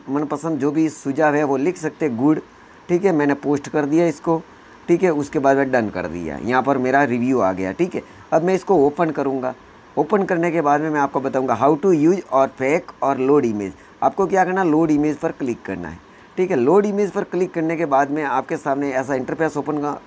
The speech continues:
होगा। आपको gallery स्विच करना है, Gallery में से कोई भी photo को लेना है। ठीक है, उदाहरण के तौर पे मैंने ये फ़ोटो ले लिया।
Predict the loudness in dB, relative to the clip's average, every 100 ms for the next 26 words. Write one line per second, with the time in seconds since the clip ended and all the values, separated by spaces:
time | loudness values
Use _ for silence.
0 | -6 0 4 4 2 -10 -4 -2 0 2
1 | 4 4 2 0 -2 -2 0 0 0 -2
2 | -8 -14 0 2 4 4 2 -2 -2 0
3 | 0 -2 -2 -2 0 2 2 2 2 0
4 | -2 -6 -16 -20 -12 -2 0 0 0 2
5 | 4 4 4 0 0 0 0 0 -2 -2
6 | -2 0 0 -2 -2 -6